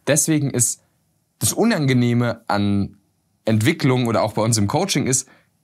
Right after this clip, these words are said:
es ist nicht immer bequem, im Sinne von, ja, manchmal muss man aus diesem, aus dieser Bequemlichkeitszone,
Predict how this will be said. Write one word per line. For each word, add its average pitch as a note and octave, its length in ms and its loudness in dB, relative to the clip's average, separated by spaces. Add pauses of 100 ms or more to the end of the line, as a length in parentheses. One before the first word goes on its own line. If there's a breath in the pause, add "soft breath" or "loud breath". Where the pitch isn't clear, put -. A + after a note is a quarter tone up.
(140)
es A2+ 120 2
ist D3+ 220 0
nicht B2+ 260 0
immer C#3 240 4
bequem, G#2+ 800 0
im C3+ 160 4
Sinne D3 220 2
von, D3+ 340 -2
ja, G#2+ 500 -2
manchmal A#2+ 460 -2
muss C3+ 260 0
man D3 200 -4
aus A2+ 360 -2 (340 soft breath)
diesem, B2 500 2 (200 loud breath)
aus - 140 -2
dieser A2 180 2
Bequemlichkeitszone, D#3 1400 0